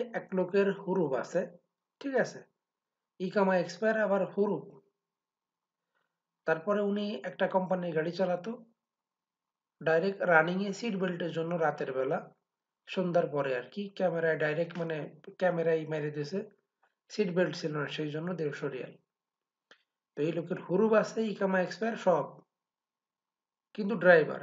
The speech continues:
পেশা driver। তো এই লোকের গ্রামা আসছে একশো পঞ্চাশ রিয়াল। তো আপনাদের যদি এরকম থাকে, সাবধানে গাড়ি চালাবেন। আর আপনার যদি সন্দেহ থাকে, আপনারা এইভাবে সহজে check করতে পারবেন,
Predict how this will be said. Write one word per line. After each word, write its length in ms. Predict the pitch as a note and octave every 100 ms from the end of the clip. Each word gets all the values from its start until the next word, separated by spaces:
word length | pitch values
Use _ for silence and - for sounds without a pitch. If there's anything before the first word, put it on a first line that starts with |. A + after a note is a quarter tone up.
| -
পেশা 260 | D#3 G3+
driver। 460 | D3+ D3+ C3+ D3 F3+ F3 - _ _ _ _ _ _ _ _ _ _ _ _ - _ _ -
তো 40 | F3+
এই 80 |
লোকের 320 | F#3+ F#3+ A3+ A3
গ্রামা 340 | E3+ F3+ F3
আসছে 340 | D3+ C3 - - - _ _ _ _ _ _ _ _ _ -
একশো 220 | - - G3+
পঞ্চাশ 340 | F#3 D3+ D#3 -
রিয়াল। 260 | C3 A#2 A2 - _ _ _ _ _ _ _ -
তো 40 | C#3
আপনাদের 400 | C#3 F3 F3 F#3+
যদি 200 | F3 E3+
এরকম 260 | F#3+ F3+ F#3
থাকে, 260 | E3 F3+ F3+
সাবধানে 400 | F#3+ D#3 D#3 E3+
গাড়ি 180 | D#3+ D#3+
চালাবেন। 420 | D#3+ E3+ E3+ G3 A3 - _ _ _ _ _ _ _ D#3+
আর 180 | D3 D3 -
আপনার 320 | - - F#3 F3 -
যদি 180 | F3+
সন্দেহ 360 | E3 F#3 F#3 G#3+
থাকে, 240 | G#3+ G#3+ A3+
আপনারা 240 | G#3+ F#3+ F#3+
এইভাবে 260 | F3+ F3+ E3+
সহজে 300 | F3 F3+ F#3+
check 140 | - D#3 D3+
করতে 180 | C#3 B2
পারবেন, 340 | A#2+ - -